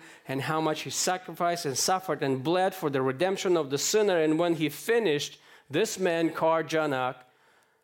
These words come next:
a young chief in the tribe, listening carefully, sprung forward and cried, "Missionaries, why didn't you tell us before?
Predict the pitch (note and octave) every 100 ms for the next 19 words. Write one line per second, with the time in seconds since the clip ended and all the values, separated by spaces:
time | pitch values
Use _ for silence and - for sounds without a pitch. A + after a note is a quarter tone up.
0 | _ _ - B2 C#3+ F3 G3 - F3 E3+
1 | D3 C3+ - D3+ C#3+ C#3 - - _ _
2 | _ _ _ _ C#3+ F3+ A3+ A#3 G3 D#3+
3 | - - G#3 A3 G#3+ F#3+ D#3 B2 A#2+ -
4 | - - F3+ G#3 B3 - - A#3 A3 F3
5 | D#3 D3+ - G#3+ G#3+ A3 F#3 C3+ - -
6 | _ _ _ _ _ _ _ _ _ _
7 | _ _ _ _ G3+ G#3 G#3 F#3+ C#3 B2
8 | - _ _ D3+ F3+ B3+ A#3+ G#3+ - F3+
9 | G3 F3 D3+ C#3+ - G3 A#2+